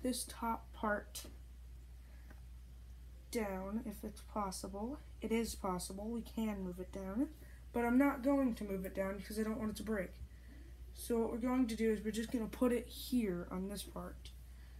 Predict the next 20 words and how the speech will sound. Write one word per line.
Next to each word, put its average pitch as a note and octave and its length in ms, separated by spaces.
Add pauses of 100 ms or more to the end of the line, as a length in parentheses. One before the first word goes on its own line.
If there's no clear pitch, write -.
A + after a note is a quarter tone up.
(300)
And G3 380
we're G3+ 160
going G3+ 200
to F#3+ 180
take G3+ 220
this, A#3+ 760 (1000)
put - 160 (180)
that A#3+ 520 (1080)
around G#3 560
this. G#3+ 720 (1900)
And C4 260
I B3+ 160
don't B3 160
know A#3+ 160
how A3 160
I'm A3 200
going G#3 200
to F#3+ 80
be G3 160
keeping A#3 640